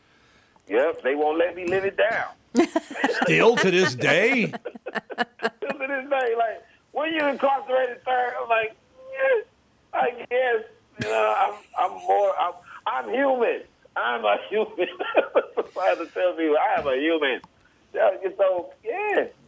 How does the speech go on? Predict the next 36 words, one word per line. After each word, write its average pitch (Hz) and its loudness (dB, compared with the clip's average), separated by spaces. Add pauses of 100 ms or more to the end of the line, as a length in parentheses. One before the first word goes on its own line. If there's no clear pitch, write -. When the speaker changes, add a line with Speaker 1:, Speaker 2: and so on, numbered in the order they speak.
(160)
Speaker 1:
twenty-five 185 0
years. 135 0
I've 131 0
been 147 0
out 135 -2
twenty-five 131 -2
years. - -10 (200)
Speaker 2:
And, 120 -4
and 127 0
the 156 4
reason 180 2
I 127 4
even 113 2
ask 127 2
you 117 -2
that 98 0
is 101 -2
that, - -2 (880)
I 135 -2
mean, 123 -2
to - -4
send 277 0
a, 120 -2
a 98 -4
nineteen-year-old 117 0
kid 131 2
to 98 -6
prison, 98 -2 (160)
that's, - -10
that's 165 -2
pretty 156 0
harsh, 135 2
<clears throat> - 0
don't 110 -4
you 101 -12
think? 127 -4